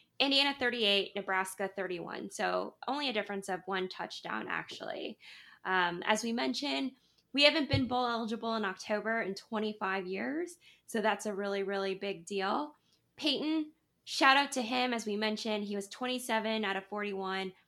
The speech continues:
He had three hundred fifty-one yards and two touchdowns.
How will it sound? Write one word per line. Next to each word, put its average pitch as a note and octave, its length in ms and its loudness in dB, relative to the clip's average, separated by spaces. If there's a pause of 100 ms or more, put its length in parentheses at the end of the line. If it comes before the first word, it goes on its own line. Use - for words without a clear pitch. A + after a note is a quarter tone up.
(220)
He A#3 80 -2
had G3 180 0
three C#4 240 0
hundred C4+ 260 0
fifty-one A#3 460 -2
yards F#3+ 400 2
and F#3 100 -4
two G3 160 -6
touchdowns. C#4 800 -4